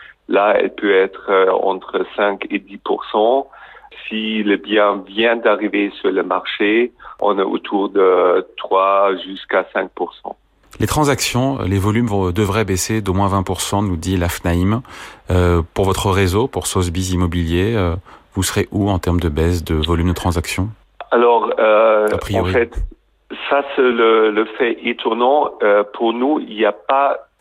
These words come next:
Speaker 1: du tout, euh, une baisse de volume de
Speaker 2: Ah bon ?
Speaker 1: vente. Il y a moins de ventes, mais il y a des ventes plus élevées.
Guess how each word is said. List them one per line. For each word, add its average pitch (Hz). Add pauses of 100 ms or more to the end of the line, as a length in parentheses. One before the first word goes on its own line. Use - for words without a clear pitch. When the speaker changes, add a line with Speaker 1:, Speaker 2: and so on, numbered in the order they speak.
(160)
Speaker 1:
du 120
tout, 151 (280)
euh, 104
une 117
baisse 120
de 117
volume 113
de 107
Speaker 2:
Ah -
bon ? 95 (120)
Speaker 1:
vente. 247 (640)
Il 113
y 117
a 107
moins 110
de 131
ventes, 135 (220)
mais 113 (140)
il 110
y 113
a 113
des 113
ventes 123 (180)
plus 143
élevées. 117